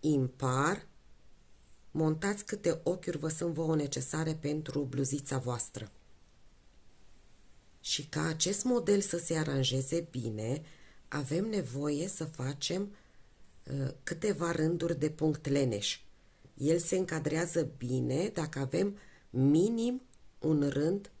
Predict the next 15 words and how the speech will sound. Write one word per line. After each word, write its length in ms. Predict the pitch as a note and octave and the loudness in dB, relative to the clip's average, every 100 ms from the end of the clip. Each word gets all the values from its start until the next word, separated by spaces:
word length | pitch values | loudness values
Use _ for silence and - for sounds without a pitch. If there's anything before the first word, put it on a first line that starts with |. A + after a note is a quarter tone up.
| - _ - - - - - - - - - - | -20 _ -20 -20 -20 -20 -20 -20 -20 -20 -20 -10
de 180 | - D#3 | -2 0
punct 400 | E3 E3+ - C3+ | 4 2 2 2
leneș. 520 | C3 G#2+ G2+ - - - - - - - - - - | 2 0 -4 -8 -10 -16 -20 -20 -20 -20 -20 -18 -4
Pentru 460 | C#3+ C#3+ C3 C#3+ - | 0 0 0 -2 2
a 120 | C#3 | 2
obține 440 | C3+ - F#3 A#3+ | 4 2 2 4
un 160 | A3 E3 | 4 4
rând 240 | D#3 F3 | 4 4
de 100 | E3 | 2
punct 480 | D3 - C#3 C3 A2+ | 0 0 -2 -2 -6
leneș, 580 | A2+ A2 A2 B2+ G3 - - - - - | -4 -4 -2 -2 -2 -4 -10 -20 -20 -16
avem 380 | - D3 C#3+ G#3 | -4 -2 2 4
nevoie 580 | G3 D3+ A#2+ C#3 C#3 E3 | 4 2 2 0 2 0
să 180 | G3 F3+ | 0 0
lucrăm 580 | C#3+ C#3 D#3 E3+ G3+ | 0 -4 -2 -2 -2